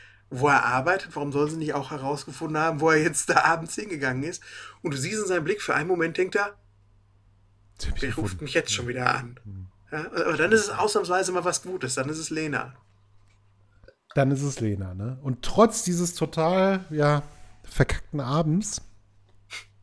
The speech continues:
Speaker 2: ist es ein richtig guter Abend am Ende. Ne? Also was für ein Abend. Ähm, jetzt, Sebastian, ähm, versucht er ja auch herauszufinden, wer dahinter steckt, wer dieser Matratzenmann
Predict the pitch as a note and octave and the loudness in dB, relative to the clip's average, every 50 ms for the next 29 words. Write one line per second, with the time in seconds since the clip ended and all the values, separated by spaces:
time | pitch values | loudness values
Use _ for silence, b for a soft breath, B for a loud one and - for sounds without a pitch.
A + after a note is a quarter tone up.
0 | - - C#3+ C3+ C#3+ C#3+ - C3+ B2+ C3 - B2+ A2 - A#2+ G#2+ A2 G2+ G2+ F#2 | -10 -4 -2 -2 -2 -2 -2 -4 -4 -4 -6 -8 -10 -10 -10 -8 -8 -8 -8 -10
1 | F2+ F2 G#2 F#2+ - - - - - - - - - - - G#2 F#2 E2+ E2+ E2+ | -12 -12 -14 -16 -18 -18 -20 -20 -20 -20 -20 -20 -20 -18 -14 -14 -14 -14 -14 -16
2 | F#2 G2+ G2+ - - - - - - - B2+ B2+ - - - A2 A2 G#2 A2+ G#2+ | -18 -18 -20 -20 -20 -20 -20 -20 -16 -14 -14 -14 -14 -14 -12 -10 -6 -4 -4 -4
3 | - - - A2 G#2 F#2 F2 F2 - - - - - - - - B B B B | -4 -6 -8 -8 -8 -8 -12 -14 -16 -18 -20 -20 -20 -18 -16 -14 B B B B
4 | B B B B B B B B B B B B B B B B B B B B | B B B B B B B B B B B B B B B B B B B B
5 | B B B B - - D#3+ E3 E3+ F3 F3+ F3+ F3+ F#3 F#3 F#3 F#3+ F#3+ - - | B B B B 0 6 10 12 12 12 12 10 8 6 6 4 4 2 -2 -6
6 | - - - - - - - - - - - - - - - - - - B B | -6 -8 -10 -10 -12 -10 -10 -10 -12 -12 -12 -12 -12 -12 -12 -12 -16 -16 B B
7 | B B B B B B B B B B B B B B B - - - - - | B B B B B B B B B B B B B B B -20 -20 -20 -16 -4
8 | D#3+ C#3+ D#3 F3+ G3 - - - - - - - - - - - D3 C3+ D#3 E3 | 2 6 6 6 6 4 0 -8 -8 -8 -10 -14 -16 -14 -10 -8 -6 0 0 2
9 | D3 D#3+ E3 E3+ - - - F3 E3 D#3+ E3 E3 E3 E3 D#3+ D#3+ D3+ - C#3+ C#3+ | 4 4 4 4 2 0 2 4 4 4 4 4 2 2 0 -2 -4 -2 0 4
10 | C#3+ C#3+ C#3 C#3 C#3 C#3 C#3 C3+ - - - - B B B B B B B B | 4 4 4 4 2 0 -2 -4 -6 -10 -14 -14 B B B B B B B B
11 | B - - C#3 A#2+ A#2 B2 D3 D3+ - - - D#3+ D3 C#3 C3 B2 G#2 A#2+ C3+ | B 4 4 4 4 4 2 0 0 0 2 4 6 6 6 4 4 2 0 0
12 | C3 - - A#2+ G#2 G#2 G#2 A2+ B2+ B2 - - - C3+ - - - B2 B2 A#2+ | 0 0 0 -2 -2 0 0 0 -2 -2 -4 -6 -6 -6 -6 -4 -4 -2 -4 -4
13 | A#2 - A#2+ A2+ A2+ A#2 A2+ A#2 A2 G#2+ A2 B2+ C#3 C#3 D#3 D#3 D3+ D3 - - | -4 -4 -4 0 2 2 2 2 0 0 0 -2 -2 0 0 0 0 -2 -2 -4
14 | D#3 D3 - - B2+ A#2+ A2+ A#2 A2 A#2 A2+ G#2+ A2 G#2+ - - - - C3+ C#3 | -4 -4 -4 -2 -2 -2 -2 -2 -2 -2 -2 -2 -4 -6 -6 -8 -6 -4 -4 -4
15 | - - - B2+ A2+ G#2+ G#2 G2+ G#2 G#2 G#2 | -4 -6 -4 -4 -4 -4 -4 -4 -6 -8 -10